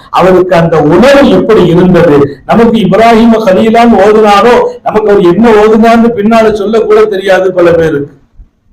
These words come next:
நம்முடைய வணக்கத்திலும் குறை இருக்கிறது, திருக்குரானை ஓதுவதிலும் பொருள் விளங்காத நிலை இருக்கிறது.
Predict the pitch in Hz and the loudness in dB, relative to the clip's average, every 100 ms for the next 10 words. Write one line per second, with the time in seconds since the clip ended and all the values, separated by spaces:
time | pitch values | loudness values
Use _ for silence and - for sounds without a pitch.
0 | _ _ _ _ _ _ _ _ _ _ | _ _ _ _ _ _ _ _ _ _
1 | _ _ _ _ _ _ _ _ _ _ | _ _ _ _ _ _ _ _ _ _
2 | _ _ - 147 147 151 175 185 190 180 | _ _ -10 -2 0 0 -2 -2 -4 0
3 | 175 185 175 160 151 143 143 135 123 120 | 0 0 0 -2 0 -2 -2 -4 -2 0
4 | 117 120 - _ _ _ _ _ - _ | -2 -4 -12 _ _ _ _ _ -20 _
5 | _ _ _ _ _ _ _ _ 185 208 | _ _ _ _ _ _ _ _ -2 -2
6 | 214 185 175 165 151 143 175 175 180 175 | 0 0 0 0 0 0 0 0 0 2
7 | 170 170 170 165 151 175 165 151 147 143 | 2 0 0 0 0 0 0 0 0 2
8 | 139 139 127 131 135 117 - 113 104 98 | 0 0 -2 -2 -2 -2 -6 -8 -6 -6
9 | 95 | -8